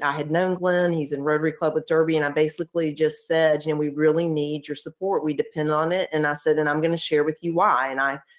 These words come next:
uh, sh-, shared with him a picture of my grandmother. Uh, I then shared with him a picture of my mom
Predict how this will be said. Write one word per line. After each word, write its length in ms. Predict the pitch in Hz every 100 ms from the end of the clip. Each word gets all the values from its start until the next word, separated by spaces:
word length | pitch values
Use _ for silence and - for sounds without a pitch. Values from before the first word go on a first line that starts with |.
| _ _
uh, 260 | 139 123 -
sh-, 220 | - - 147 -
shared 260 | 165 156
with 140 | 156 160
him 100 | 156
a 40 |
picture 360 | 156 160 - 151
of 80 |
my 140 | 147 139
grandmother. 720 | 143 143 151 156 196 220 220 _ _ _ _ _ -
Uh, 300 | 139 139 131 -
I 80 | 135
then 220 | 143 143
shared 380 | - 156 151 143
with 140 | 139
him 180 | 147 143
a 60 | 139
picture 460 | - 151 - 147
of 240 | 147 139 135
my 180 | 139 135
mom 600 | 139 156 202 226 233